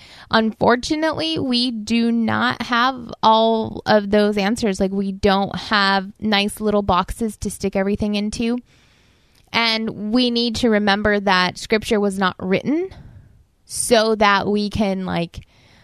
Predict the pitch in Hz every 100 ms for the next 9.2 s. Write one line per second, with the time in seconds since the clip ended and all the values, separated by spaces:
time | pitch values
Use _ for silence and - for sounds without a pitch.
0 | _ _ - 220 220 214 196 - 190 180
1 | 175 - 175 160 156 160 - 170 170 -
2 | 254 285 254 220 214 208 - 208 214 202
3 | 196 - 208 190 196 190 185 180 185 175
4 | 170 - - - _ _ - 196 214 190
5 | 185 185 180 180 175 185 175 - 185 175
6 | 180 - _ _ _ _ _ _ - 214
7 | 202 202 254 247 233 214 196 208 208 226
8 | 208 202 196 196 190 185 185 185 185 185
9 | -